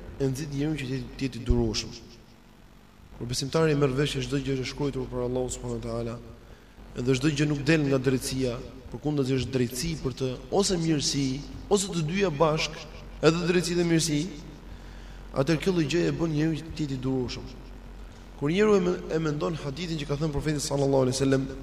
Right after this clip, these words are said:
që çdo gjë që cakton Allahu për besimtarin është hajër, për besimtarin është hajër,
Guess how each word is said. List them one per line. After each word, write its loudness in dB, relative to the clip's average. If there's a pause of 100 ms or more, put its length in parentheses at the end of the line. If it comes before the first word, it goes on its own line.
(680)
që 2
çdo 2
gjë 0
që -2
cakton 0
Allahu 6
për 0
besimtarin 0
është -8
hajër, 2 (380)
për 0
besimtarin 0
është -8
hajër, -2